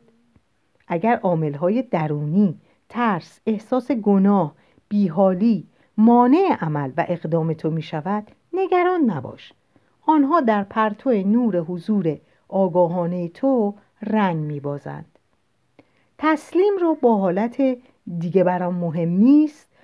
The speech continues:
یا حالت «هرچی پیش آید خوش آید» یکی نگیر. این حالتها آلوده به منفیگرایی در شکل بیزاری پنهانند. همان مقاومتند که نقاب به چهره زده‌اند.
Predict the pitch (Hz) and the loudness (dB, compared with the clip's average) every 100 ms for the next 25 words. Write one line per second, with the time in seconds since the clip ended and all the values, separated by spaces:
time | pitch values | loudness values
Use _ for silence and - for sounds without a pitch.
0 | _ - 226 208 185 180 220 254 240 _ | _ -2 0 2 0 0 0 -2 -2 _
1 | - 202 180 - 185 - 175 - 180 170 | -6 -2 -2 -4 -12 -8 -10 0 0 2
2 | 170 170 - 170 185 175 208 277 294 _ | -2 -4 -8 -6 -4 -2 0 -2 -2 _
3 | _ 196 247 240 - 453 440 320 180 139 | _ 0 0 0 -2 0 2 0 -2 -8
4 | 120 _ _ _ _ 440 381 320 247 233 | -8 _ _ _ _ -2 2 4 4 2
5 | 294 359 - _ - 233 226 220 233 381 | 0 -4 -6 _ 0 4 4 4 2 2
6 | 226 147 151 - 160 165 165 165 202 262 | 0 -2 -4 -8 -2 0 2 0 0 0
7 | 269 _ _ - 190 - - 359 370 254 | -2 _ _ -8 -8 -6 -6 -2 -4 -2
8 | 202 185 165 180 180 285 311 180 135 131 | -2 -2 2 4 4 0 -2 -4 -4 -4
9 | 139 127 147 - _ _ _ _ _ _ | -6 -6 -12 -18 _ _ _ _ _ _
10 | - - 453 453 415 302 247 240 233 240 | -20 -2 2 4 4 4 4 4 4 2
11 | 320 330 320 294 285 226 196 202 208 202 | 0 -2 -2 -2 2 4 4 2 2 0
12 | 143 - 139 131 135 135 135 139 143 | -8 -6 -8 -6 -10 -8 -8 -8 -10